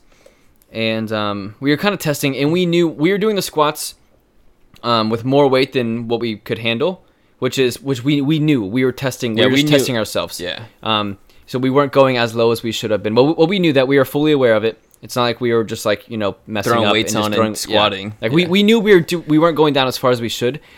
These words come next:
Speaker 1: That's because we were testing our limits and seeing what our max was. Um, but this, like, this nice guy walked up to us and he's like, "Hey, you know, you should be going, like, a little bit lower than that," which is, like, he was right next to us, and I was, and I told Blake, like,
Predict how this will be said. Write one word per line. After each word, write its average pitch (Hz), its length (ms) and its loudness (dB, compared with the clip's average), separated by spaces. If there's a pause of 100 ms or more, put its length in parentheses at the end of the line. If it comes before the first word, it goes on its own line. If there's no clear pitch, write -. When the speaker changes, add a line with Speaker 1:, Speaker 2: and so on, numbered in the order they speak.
(140)
Speaker 1:
That's 120 160 -2
because 127 260 -4
we 123 80 0
were 117 60 0
testing 117 400 -8
our 104 80 0
limits 104 260 -6
and 95 80 -10
seeing 104 160 -6
what 95 100 -4
our 92 80 -2
max 90 280 -10
was. - 240 -10 (420)
Um, 98 320 -4 (480)
but 110 140 -4
this, 120 160 -2
like, 113 140 0
this 127 180 -6
nice 131 180 0
guy 120 180 4
walked 117 240 4
up 110 120 0
to 117 160 -2
us 110 80 0
and - 60 -12
he's 113 100 -6
like, 110 100 -4
"Hey, 147 280 2
you 139 120 0
know, 127 120 -2
you 120 80 -2
should 117 180 -8
be 117 80 -6
going, 117 200 0
like, 107 140 -6
a - 20 -2
little 110 120 -2
bit 104 100 -4
lower 117 160 2
than 107 60 -6
that," 110 140 -4
which 131 120 -4
is, 139 140 0
like, 135 220 0 (420)
he 185 100 -2
was 202 140 4
right 175 180 6
next 143 200 -2
to 165 140 2
us, 170 260 4
and 135 80 -2
I 131 80 6
was, 135 200 0
and 131 80 -4
I 135 100 2
told 143 340 0
Blake, 123 400 2 (320)
like, 107 160 -8